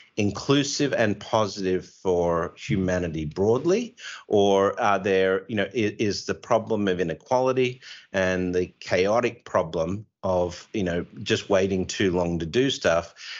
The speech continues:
w-, was that gonna dominate our future? And that, that was, that's really what the book is trying to get at. That if we want an optimal future, um, you know, we have to sort of change philosophically the way we think about other humans in the mix.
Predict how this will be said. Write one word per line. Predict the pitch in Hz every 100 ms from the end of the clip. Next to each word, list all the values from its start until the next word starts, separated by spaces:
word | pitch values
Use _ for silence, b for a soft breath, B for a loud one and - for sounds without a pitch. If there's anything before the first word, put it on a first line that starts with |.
| B
w-, | 104 107 123
was | 107 95
that | 107 101
gonna | 113 98
dominate | 90 95 92 87 82
our | 78
future? | 78 113 78 - 67
And | 73
that, | 127 -
that | 135 139
was, | 147 127 123
that's | 123 - 117
really | 127 123 104 90
what | 92 92
the | 87
book | 85 92
is | 87
trying | - 92
to | 78
get | 76 85
at. | 71 71
That | 95
if | 95
we | 117 101
want | 101 113 104
an |
optimal | 95 82 - 85 78 76
future, | 80 76 - 90 - B B B B -
um, | 98 90 -
you | 127
know, | 92
we | 85 87
have | - 90 -
to | 92
sort | - 85
of |
change | - 98 87 82
philosophically | - 82 78 - 98 - - 87
the | 78 80
way | 82
we | 78 76
think | 95 85
about | 80 76 78 80
other | 98 85
humans | 82 82 73 73 76 80
in | 76
the | 71
mix. | 78 - -